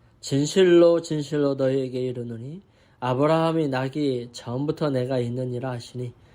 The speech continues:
저희가 돌을 들어 치려 하거늘 예수께서 숨어 성전에서 나가시니라.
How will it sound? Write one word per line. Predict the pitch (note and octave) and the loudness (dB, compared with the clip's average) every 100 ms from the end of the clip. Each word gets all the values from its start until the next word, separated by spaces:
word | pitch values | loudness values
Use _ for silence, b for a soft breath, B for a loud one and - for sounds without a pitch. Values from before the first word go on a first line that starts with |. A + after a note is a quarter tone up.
| b b b b | b b b b
저희가 | C3 C3 C3 B2+ A#2+ | 2 4 6 4 2
돌을 | C3 C3+ D3 C3 | 2 4 6 4
들어 | C3+ C#3 B2+ A#2+ | 4 2 2 -2
치려 | - - E3 D#3 | -12 -4 -2 -2
하거늘 | C#3 B2+ A#2+ A#2+ B2 b b b | -4 -8 -6 -8 -10 b b b
예수께서 | C3 C3 - E3+ D#3+ C#3 B2+ A#2+ b b b | 2 2 2 0 2 2 0 -2 b b b
숨어 | - E3 C#3+ B2+ A#2+ | -8 -2 0 0 -2
성전에서 | - E3+ E3 D#3+ D#3 C#3 B2 C3+ C#3 D#3 _ - | -4 0 2 4 4 2 0 -4 -4 -6 _ -10
나가시니라. | A#2+ A2+ A#2 - C#3 B2+ B2+ | -8 -8 -10 -14 -14 -14 -16